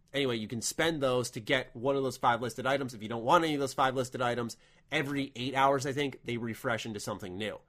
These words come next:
But the thing is, is that the game also tells you where you can acquire them. Some say in the crypt, some say completing their time tower,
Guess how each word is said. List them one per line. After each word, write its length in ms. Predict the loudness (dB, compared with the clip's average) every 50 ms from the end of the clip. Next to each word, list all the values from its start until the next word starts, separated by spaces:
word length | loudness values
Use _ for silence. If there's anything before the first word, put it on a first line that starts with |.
| _ _ _ _ _ _ _ _ _ _ _ _
But 120 | -6 -4 -4
the 60 | -4
thing 260 | -4 -2 0 0 2 2
is, 160 | 0 0 -2
is 80 | 0
that 160 | 0 0 0 0
the 80 | -2
game 200 | -2 -2 0 2
also 180 | 2 0 0 -2
tells 260 | -4 -2 -2 -2 -2
you 80 | -4 -6
where 100 | -6 -8
you 80 | -8 -10
can 120 | -10 -10
acquire 380 | -8 0 2 2 4 4 2 0
them. 180 | 0 -2 -2
Some 180 | -2 -4 -6 -4
say 180 | -4 -4 -4
in 100 | -4 -4
the 80 | -6 -8
crypt, 260 | -6 -4 -4 -4 -4
some 180 | -4 -6 -6 -6
say 160 | -4 -6 -6
completing 400 | -6 -8 -10 -8 -8 -8 -6 -6
their 100 | -6 -8
time 300 | -8 -4 -2 -2 -2 -2
tower, 440 | 0 2 2 2 2 2 0 -2 -4